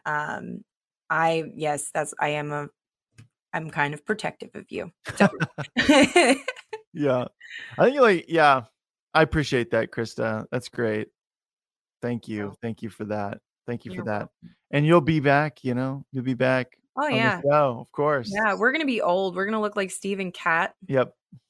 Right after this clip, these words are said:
Speaker 1: one
Speaker 2: Yeah.
Speaker 1: day.
Speaker 2: Well, okay, Krista, how can people follow you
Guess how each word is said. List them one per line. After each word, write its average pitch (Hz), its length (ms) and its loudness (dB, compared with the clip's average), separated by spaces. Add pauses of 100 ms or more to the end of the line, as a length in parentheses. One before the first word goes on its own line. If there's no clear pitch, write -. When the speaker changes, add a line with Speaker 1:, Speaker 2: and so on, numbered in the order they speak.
(1120)
Speaker 1:
one 180 160 -2
Speaker 2:
Yeah. 123 220 4
Speaker 1:
day. 185 80 -4 (280)
Speaker 2:
Well, 170 280 8
okay, 185 280 4
Krista, 160 400 -2
how 170 240 2
can 185 220 -2
people 165 760 -2 (380)
follow 151 560 4
you 156 520 -2